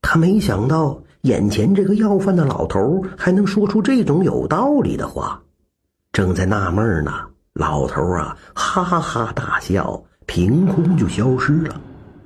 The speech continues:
可是饭桌上多了一管毛笔。梁实的媳妇儿一看呐，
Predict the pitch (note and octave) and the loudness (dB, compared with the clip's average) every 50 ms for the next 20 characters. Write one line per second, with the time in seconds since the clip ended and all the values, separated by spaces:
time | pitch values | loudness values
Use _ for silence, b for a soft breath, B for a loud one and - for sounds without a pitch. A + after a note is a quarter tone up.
0 | - _ - - - C#3+ C#3 G3 G3 A#3+ A3 G3 F#3+ F3 F#3 A3 G#3+ G#3+ G#3+ F#3 | -20 _ -8 -2 0 0 2 2 2 2 2 2 2 2 2 2 2 2 2 0
1 | E3 C#3+ E3 B B B B B B B - F#3+ F#3 G#3 E3 E3+ F#3 F3 F3 C3+ | -2 -2 -2 B B B B B B B 0 2 2 2 2 2 2 2 2 2
2 | - - - - - F2+ G2+ A#2 F3 G#3 A3 G3+ - D2 - G1+ - D2 D#2 - | 0 0 -2 -2 0 0 0 2 2 0 0 0 -2 -4 -4 -6 -8 -8 -10 -10
3 | - _ _ _ _ _ _ _ _ _ _ _ _ b b b b b b b | -12 _ _ _ _ _ _ _ _ _ _ _ _ b b b b b b b
4 | b b b b b b b - G#2 G2 A2 B2 - - G2 B2 A#2 - - F#2+ | b b b b b b b -2 0 2 2 0 -2 -2 0 0 0 0 2 0
5 | G2+ G#2 G2+ C3 A2+ G2+ G2+ C#3 F3+ F3 - G3+ G3 F3 D3 B2+ G#2 - - - | 0 2 2 0 0 2 2 0 0 0 2 2 2 2 2 2 0 -2 -4 -6
6 | - | -8